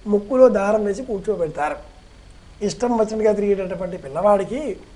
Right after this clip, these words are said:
ఉపనయనం అన్న పేరిట ఒక యజ్ఞోపవీతం ఇది ప్రత్యేకగా వేసి కూర్చుండబెడతారు. ఇది కూడా అమ్మాయి సందర్భం వచ్చింది కాబట్టి చెబుతున్నాను. మూడు వరుసలు దారం వేస్తారు. సంతానం కలగకపోతే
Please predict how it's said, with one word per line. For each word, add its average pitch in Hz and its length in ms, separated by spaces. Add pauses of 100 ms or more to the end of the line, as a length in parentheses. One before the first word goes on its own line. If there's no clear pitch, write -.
(140)
ఉపనయనం 220 500
అన్న 202 140
పేరిట 196 400
ఒక 202 220
యజ్ఞోపవీతం 196 760
ఇది 196 100
ప్రత్యేకగా 190 600 (420)
వేసి 202 540 (280)
కూర్చుండబెడతారు. 208 800 (260)
ఇది 196 160
కూడా 302 220
అమ్మాయి 262 380
సందర్భం 214 380
వచ్చింది 214 260
కాబట్టి 214 300
చెబుతున్నాను. 185 400 (400)
మూడు 220 200
వరుసలు 226 240
దారం 214 340
వేస్తారు. - 420 (760)
సంతానం 330 640
కలగకపోతే 233 920